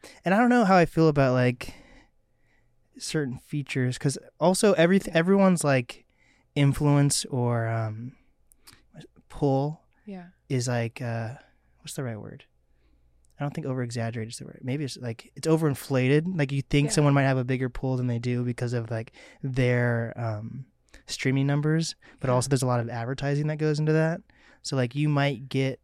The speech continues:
Speaker 1: a t-, like a, I don't know, I'm gonna say, like, a B-list artist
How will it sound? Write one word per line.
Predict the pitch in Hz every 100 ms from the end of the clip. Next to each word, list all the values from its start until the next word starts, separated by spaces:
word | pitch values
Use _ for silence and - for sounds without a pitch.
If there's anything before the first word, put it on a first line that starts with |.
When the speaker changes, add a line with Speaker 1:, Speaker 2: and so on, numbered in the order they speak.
| -
Speaker 1:
a | 127 123 120 117 113 - _ _ _ _ _ _ _ _ _ _
t-, | - - 220 -
like | 127
a, | 120 120 -
I | 135
don't | 135
know, | 117 123 131 -
I'm |
gonna | 156 131
say, | 135
like, | 117 113
a |
B-list | 113 131 131 131 131 -
artist | 143 135 135 135 -